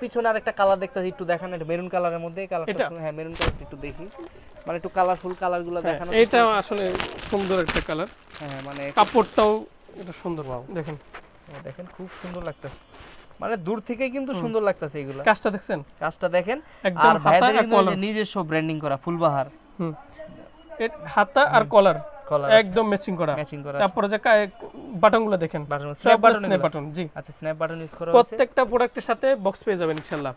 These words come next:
Speaker 1: আচ্ছা, প্রত্যেকটার সাথে বক্স থাকবে না?
Speaker 2: জি।
Speaker 1: আচ্ছা, প্রত্যেকটা প্রোডাক্টের সাথে ভাইয়া কিন্তু আপনাকে বক্স প্রোভাইড করবে। এখানে কিন্তু ভাই হিউজ কালার, হিউজ দেখাইতে, আমি মানে দেখাইতে দেখাইতে শেষ হয়ে যাব। তো দেখা শেষ করতে পারবো না, এত কোয়ান্টিটি ভাইয়ার শপে রয়েছে। ভাই, আজকে,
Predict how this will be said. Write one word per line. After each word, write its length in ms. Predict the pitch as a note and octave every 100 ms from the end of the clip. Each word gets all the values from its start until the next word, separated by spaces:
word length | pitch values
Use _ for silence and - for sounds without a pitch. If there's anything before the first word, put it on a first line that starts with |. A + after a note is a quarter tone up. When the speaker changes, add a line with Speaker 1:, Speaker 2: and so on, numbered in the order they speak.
| -
Speaker 1:
আচ্ছা, 180 | D#3 F3+
প্রত্যেকটার 340 | C4 C4 C4+ B3+
সাথে 180 | C4+
বক্স 240 | G#3 G3+ -
থাকবে 240 | G#3+ F#3
না? 140 | A3+ D#4 -
Speaker 2:
জি। 60 | D#3+
Speaker 1:
আচ্ছা, 280 | D3+ D#3 C#3
প্রত্যেকটা 460 | G3 F#3+ G#3+ - A#3+
প্রোডাক্টের 400 | A#3 G#3+ G3+ A3+
সাথে 340 | - G#3+ B3
ভাইয়া 220 | G#3+ F#3+ F#3+
কিন্তু 200 | G3 G3
আপনাকে 360 | - G3+ G3+ F3
বক্স 240 | D#3+ E3+ -
প্রোভাইড 260 | G#3 G3+ G3
করবে। 260 | G3+ G#3+ B3+ - - - -
এখানে 260 | E3 G3+
কিন্তু 240 | G#3+ A3+ A#3
ভাই 220 | A3+ G#3 C#3
হিউজ 460 | G#3+ D#4 F4 -
কালার, 320 | - A3+ E3+
হিউজ 400 | C#3 F#3+ A3+ F#3+
দেখাইতে, 580 | F#3 F#3 F#3+ G3+ G3 A3
আমি 160 | G#3+ G3+
মানে 220 | G#3+ G#3+
দেখাইতে 260 | E3+ E3+ F#3+
দেখাইতে 320 | G3+ G#3 G#3
শেষ 260 | - E3
হয়ে 140 | G3+ G3
যাব। 240 | F3+ F3+ A3 - _ - - -
তো 60 |
দেখা 340 | D3 D#3+ E3+ F#3+
শেষ 180 | F3+ -
করতে 240 | F#3+ F#3+
পারবো 160 | F3 F#3
না, 100 | G3 -
এত 200 | F#3 G#3 G3+
কোয়ান্টিটি 440 | F#3+ F3+ F3 F3 D#3+
ভাইয়ার 200 | D#3 D#3+
শপে 320 | E3 D3 D#3
রয়েছে। 360 | D#3 D3+ G3 A#3+ - _ - - - -
ভাই, 120 | A#3 B3+
আজকে, 320 | A#3 -